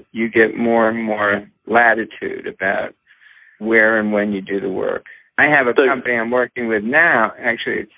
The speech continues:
Speaker 1: several companies in one group. And I try to meet with them twice a week, um, for a couple of hours. And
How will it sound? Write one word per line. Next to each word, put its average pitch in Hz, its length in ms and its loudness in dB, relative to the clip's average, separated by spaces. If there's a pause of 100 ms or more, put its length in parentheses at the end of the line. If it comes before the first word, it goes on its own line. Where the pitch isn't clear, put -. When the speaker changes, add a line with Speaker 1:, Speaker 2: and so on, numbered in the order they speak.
Speaker 1:
several 120 320 2
companies 101 600 -10
in 95 160 -10
one 104 260 -4
group. 117 400 -2 (680)
And 127 480 4 (360)
I 135 200 0
try 170 180 4
to 147 80 2
meet 127 240 0
with 123 100 -6
them 117 180 -6 (100)
twice 117 340 0
a 113 60 -10
week, - 320 -10 (520)
um, 101 520 -10 (280)
for 107 120 -2
a 104 60 0
couple - 300 2
of 101 100 2
hours. 95 460 2 (840)
And 113 420 -2